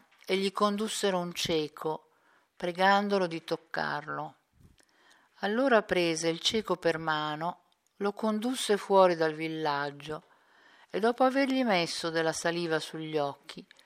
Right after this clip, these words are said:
gli impose le mani e gli chiese:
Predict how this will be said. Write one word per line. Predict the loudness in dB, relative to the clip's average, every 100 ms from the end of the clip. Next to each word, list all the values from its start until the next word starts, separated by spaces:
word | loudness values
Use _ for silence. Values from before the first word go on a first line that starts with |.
| _ _ _
gli | -8 -6
impose | -4 2 2 2 0 -2
le | 0
mani | 4 6 6 6 4
e | 2
gli | 0 -10
chiese: | -4 0 0 0 -4 -8